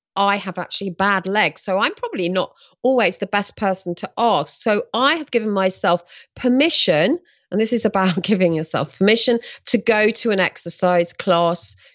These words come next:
during the day. Um, this is very hard, obviously. If you, you're trying to squeeze a whole working day into, say, school hours,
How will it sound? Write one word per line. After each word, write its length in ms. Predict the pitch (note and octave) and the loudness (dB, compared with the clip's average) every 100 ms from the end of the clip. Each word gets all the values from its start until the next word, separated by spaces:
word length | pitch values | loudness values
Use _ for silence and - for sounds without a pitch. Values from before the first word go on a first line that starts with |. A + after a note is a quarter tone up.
| - | -4
during 600 | D#3+ A3+ B3+ B3 A#3+ A#3+ A3 | 0 2 4 4 2 0 0
the 140 | A3 | -2
day. 680 | G#3+ F#3+ D3+ G#2+ - - - _ - - - - | 2 0 2 -2 -4 -12 -18 _ -20 -20 -20 -4
Um, 380 | F#3+ F#3 F3+ E3 - _ _ _ | 0 2 0 -2 -10 _ _ _
this 280 | G3 A3 G3 | -2 0 0
is 80 | |
very 220 | - F#3 F3+ | 0 0 0
hard, 500 | - - G3+ F#3 G3 | -4 0 2 2 0
obviously. 500 | F#3+ A3+ - A#3+ A3 | -2 -2 -2 0 0
If 160 | A3 | 0
you, 220 | A3+ A3+ - | -2 -2 -2
you're 180 | G#3 G#3 | 0 2
trying 300 | - G#3 G#3 | 2 2 0
to 100 | G#3+ | 0
squeeze 380 | - A3 G3+ G3 | 0 2 2 0
a 60 | |
whole 240 | F#3+ F#3+ F#3 | 2 2 4
working 400 | F3+ F3+ F3+ F3 | 2 0 -2 0
day 340 | F3 E3 D#3+ - - - | 2 2 0 -4 -18 -2
into, 720 | F#3+ G3 G3 F#3 - F#3+ E3 E3 - | 2 2 2 0 2 4 4 0 -4
say, 280 | - - E3 | 0 2 4
school 580 | D#3+ - - D#4 E4+ D4 | 2 2 2 4 4 4
hours, 480 | E3 C#3 A#2+ C#3 | 2 0 0 -2